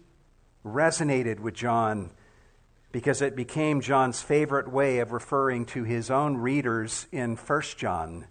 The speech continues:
He uses the term seven times in First John to refer to his readers as precious, darling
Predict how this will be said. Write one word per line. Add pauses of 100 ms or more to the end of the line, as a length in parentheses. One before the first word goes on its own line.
(880)
He
uses
the
term
seven
times
in
First
John (1500)
to
refer
to
his
readers
as
precious, (340)
darling